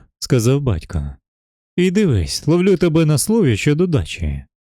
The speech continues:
Додому Марина поверталася з важким серцем. Вона розуміла, такого не прощають. Потрібно виставити чоловіка раніше, ніж він сам вирішить піти.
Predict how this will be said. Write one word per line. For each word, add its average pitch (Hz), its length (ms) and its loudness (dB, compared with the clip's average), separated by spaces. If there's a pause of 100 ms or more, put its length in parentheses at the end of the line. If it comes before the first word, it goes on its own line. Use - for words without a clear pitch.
(360)
Додому 117 640 2
Марина 147 460 2
поверталася 135 680 2
з 107 60 0
важким 127 380 0
серцем. 76 600 -2 (440)
Вона 147 260 2
розуміла, 98 720 0 (340)
такого 160 540 2
не 139 140 0
прощають. 131 840 -2 (380)
Потрібно 165 540 0
виставити 147 560 2
чоловіка 151 480 2
раніше, 131 640 0 (240)
ніж 156 320 0
він 151 180 2
сам 190 300 0
вирішить 139 500 0
піти. 76 520 -2